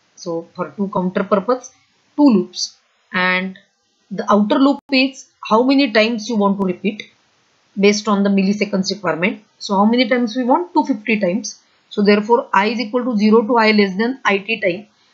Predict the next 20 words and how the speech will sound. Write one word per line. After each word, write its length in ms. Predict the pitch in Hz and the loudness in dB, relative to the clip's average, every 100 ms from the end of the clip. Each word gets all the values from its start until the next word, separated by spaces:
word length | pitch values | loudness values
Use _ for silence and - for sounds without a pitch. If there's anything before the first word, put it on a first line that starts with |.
| _ _ _ - | _ _ _ -2
I 360 | 202 247 208 - - | -2 -2 -6 -10 -2
time, 340 | 240 254 285 - _ _ _ _ _ - | 0 2 0 -4 _ _ _ _ _ -4
what 200 | 208 214 | 0 0
it 100 | 233 | 0
is 100 | 240 | 2
going 240 | 247 240 | 2 2
to 80 | 226 | -2
catch, 500 | 208 262 285 - - - | -2 -2 -2 -8 -10 -2
whatever 360 | 190 190 226 | -2 0 0
that 200 | 233 247 - | 0 -2 -2
M 140 | 196 | 2
S 160 | 226 208 | 2 2
delay 300 | 220 233 220 | 2 2 2
function 380 | 220 208 247 233 | 2 2 2 2
when 160 | 226 - | 0 2
invoked 540 | 208 208 254 214 202 254 - _ - | 6 6 6 2 -2 -6 -10 _ -4
is 180 | 220 196 | -2 2
going 300 | 208 208 208 | 4 6 4
to 140 | 254 - | 0 0
pass. 440 | 190 - - - | 0 0 -10 -20